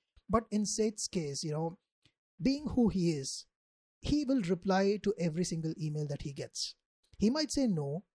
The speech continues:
that's fine. It might be a one or two liner, but he'll politely say that, and he would be the person who is responding. And, uh,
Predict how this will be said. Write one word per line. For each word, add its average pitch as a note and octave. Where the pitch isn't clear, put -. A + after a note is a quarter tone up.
that's F3+
fine. E3
It F#3+
might G3
be F#3
a F3+
one E3+
or F3
two F3+
liner, D#3
but G#3
he'll B3
politely G#3+
say F#3+
that, F3
and F3+
he A3+
would C4
be A#3+
the G3
person F3
who D#3+
is D#3
responding. D#3
And, G3
uh, F3+